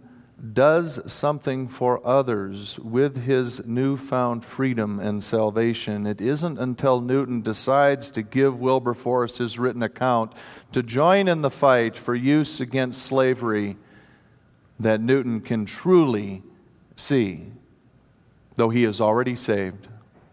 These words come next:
And the irony is so powerful because the man who wrote, "I was blind, but now I see,"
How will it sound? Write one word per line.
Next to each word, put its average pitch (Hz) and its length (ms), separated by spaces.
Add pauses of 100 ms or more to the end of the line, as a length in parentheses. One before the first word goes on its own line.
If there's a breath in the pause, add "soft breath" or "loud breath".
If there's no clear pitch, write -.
(1200 soft breath)
And 135 140
the 143 120
irony 170 480
is 120 120
so - 800
powerful 131 680
because 123 380
the 127 100
man 170 380
who 156 260
wrote, 165 480
"I 156 240
was 143 300
blind, 160 640
but 135 160
now 165 320
I 151 240
see," 170 500